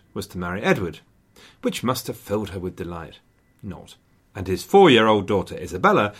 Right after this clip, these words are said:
was to marry Edward of Carnarvon, who was now fifteen. However, Edward was in fact under less political pressure from his magnates than he'd previously been, just because the last few years had seen a steady change in personnel.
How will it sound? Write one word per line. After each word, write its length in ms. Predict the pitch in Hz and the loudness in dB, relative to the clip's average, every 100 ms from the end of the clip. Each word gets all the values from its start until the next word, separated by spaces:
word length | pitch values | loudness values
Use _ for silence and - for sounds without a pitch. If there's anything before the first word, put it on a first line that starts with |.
| - | -6
was 120 | 262 262 | -4 0
to 100 | 131 | 0
marry 320 | 95 95 - | 2 0 -2
Edward 300 | 78 80 82 | -10 -12 -12
of 100 | - | -10
Carnarvon, 520 | 90 87 85 92 92 | -8 -6 -6 -10 -10
who 100 | - | -6
was 160 | 135 98 | -6 -4
now 180 | 82 78 | -6 -8
fifteen. 580 | - 80 127 120 90 - _ _ _ _ _ _ _ _ _ _ _ _ _ _ _ _ _ _ | -14 -8 -4 -4 -6 -10 _ _ _ _ _ _ _ _ _ _ _ _ _ _ _ _ _ _
However, 480 | 165 202 165 147 - - _ | 2 4 6 2 0 -18 _
Edward 300 | 151 165 214 | 2 4 4
was 160 | 123 110 | 2 2
in 100 | 117 | -2
fact 380 | - 98 - - | -2 -4 -4 -12
under 240 | 104 92 | -8 -6
less 280 | 92 151 156 | 2 2 2
political 440 | - 131 170 - - | 0 0 0 -4 -8
pressure 360 | 95 85 90 | -6 -6 -8
from 220 | - 85 | -10 -12
his 160 | 82 85 | -12 -4
magnates 540 | 165 165 107 107 - - _ _ | -2 0 -2 -4 -10 -20 _ _
than 140 | 160 | 2
he'd 180 | 185 190 | 2 0
previously 420 | 87 80 80 98 | -6 -8 -10 -10
been, 400 | 95 120 98 92 - _ _ _ _ _ _ - | -2 0 0 -6 -10 _ _ _ _ _ _ 0
just 240 | 147 151 | 0 2
because 220 | 147 104 | -2 -2
the 100 | 101 | -2
last 280 | 107 208 196 | 2 2 2
few 120 | 147 | -2
years 340 | 104 85 85 - _ - | -2 -4 -8 -12 _ -14
had 120 | - | -6
seen 180 | 160 156 | 0 0
a 60 | |
steady 400 | 156 - 98 113 | 0 -2 -2 -2
change 360 | 113 85 82 80 | -4 -8 -10 -10
in 100 | 92 | -12
personnel. 680 | - 85 - 110 117 92 | -8 -10 -6 -4 -4 -6